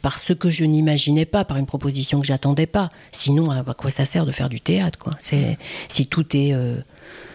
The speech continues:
Speaker 1: bétonné, l'abscisse, l'ordonnée, le machin, le truc, vous avez les objectifs, les enjeux, le résultat, vous voyez à quoi ça va ressembler, ça n'a aucun intérêt.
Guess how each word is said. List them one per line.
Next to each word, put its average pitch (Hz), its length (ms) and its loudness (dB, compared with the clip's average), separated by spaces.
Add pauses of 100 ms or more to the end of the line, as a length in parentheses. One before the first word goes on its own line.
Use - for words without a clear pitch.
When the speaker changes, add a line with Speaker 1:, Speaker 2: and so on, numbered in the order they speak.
(140)
Speaker 1:
bétonné, 131 560 2
l'abscisse, 139 540 -2
l'ordonnée, 131 500 2
le 131 80 -2
machin, 127 420 0
le 123 80 -2
truc, - 240 -2
vous 131 120 2
avez 113 80 0
les 123 160 0
objectifs, 123 580 -2
les 127 180 0
enjeux, 127 280 2
le 135 60 2
résultat, 123 520 0
vous 139 80 0
voyez 120 240 -2
à 117 40 -2
quoi - 120 -2
ça - 140 -4
va 117 100 -2
ressembler, 131 340 2
ça 156 160 0
n'a 120 120 0
aucun 127 200 0
intérêt. 165 380 2